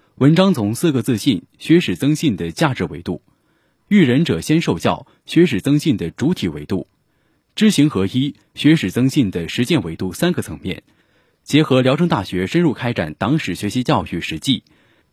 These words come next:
深刻阐述了高校开展党史学习教育必须以习近平总书记在庆祝中国共产党成立一百周年大会上的重要讲话和在党史学习教育动员大会上的重要讲话为指引，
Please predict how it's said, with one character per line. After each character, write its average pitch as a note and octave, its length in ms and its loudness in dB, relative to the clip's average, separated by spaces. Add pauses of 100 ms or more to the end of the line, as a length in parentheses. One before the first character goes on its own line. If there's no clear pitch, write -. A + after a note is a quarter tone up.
(160)
深 G#3 240 2
刻 F3 140 4
阐 E2 220 -4
述 A2+ 180 -4
了 F2 140 -2
高 D#3+ 240 2
校 B2 160 0
开 C#3 200 -2
展 D#2+ 220 -2
党 B2 220 -2
史 F#2+ 140 -2
学 G2+ 140 -6
习 A2+ 140 -4
教 A#2+ 240 0
育 E2+ 200 -10 (220)
必 F3 140 0
须 F#3+ 160 0
以 G2 180 -2
习 C3+ 160 -2
近 D3+ 160 2
平 F2+ 160 -2
总 D#2+ 180 -4
书 F#2 180 -6
记 - 240 -8 (100)
在 A#2+ 180 -2
庆 G#2 240 -2
祝 G2 200 -4
中 F3 200 2
国 G#2+ 160 2
共 C3 160 2
产 B2 160 -2
党 D#2 180 -6
成 E2+ 240 -12
立 G#2+ 200 -6
一 D3+ 100 -2
百 F2+ 180 -4
周 B2+ 140 0
年 F#2 160 0
大 A2+ 160 -2
会 F#2 180 -2
上 E2 220 -4
的 E2 180 -6 (260)
重 F#3+ 180 6
要 E2 120 0
讲 - 200 -8
话 - 260 -4 (400)
和 C#3 160 0
在 C#3+ 160 2
党 C3+ 220 0
史 F#2+ 140 -2
学 A#2+ 140 -2
习 C#3 140 -4
教 B2+ 200 0
育 F2 100 -6
动 B2+ 160 0
员 F2+ 100 -2
大 G2+ 160 -2
会 G2 160 -6
上 E2 220 -8
的 D2+ 160 -8
重 E3+ 200 2
要 E2+ 120 0
讲 D2+ 200 -8
话 A#2+ 200 -2
为 F2 140 -6
指 F2 160 -6
引， - 160 -10